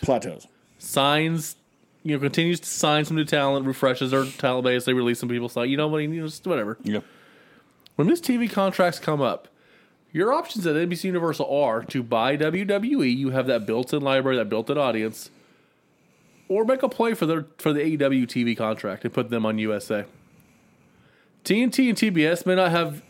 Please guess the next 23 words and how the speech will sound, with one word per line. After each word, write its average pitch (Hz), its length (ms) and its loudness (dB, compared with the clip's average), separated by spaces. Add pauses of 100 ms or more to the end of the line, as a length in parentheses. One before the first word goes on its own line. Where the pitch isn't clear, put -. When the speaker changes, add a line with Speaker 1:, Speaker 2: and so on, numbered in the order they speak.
(140)
Speaker 2:
uh, 120 80 -4
people 151 320 0
aren't 143 120 0
used 147 140 -2
to 160 40 2
watching 143 260 2
wrestling 135 240 0
on 160 100 0
there 170 100 2
anymore. 180 360 2 (160)
They're 127 100 2
used 131 120 0
to 147 60 2
watching 135 240 2
on 120 80 2
U 123 120 4
S 117 120 -2
A. 131 200 4 (1800)
Speaker 1:
It's - 120 -8
gonna 220 160 6
be 202 140 4
interesting 131 380 0
because 117 460 2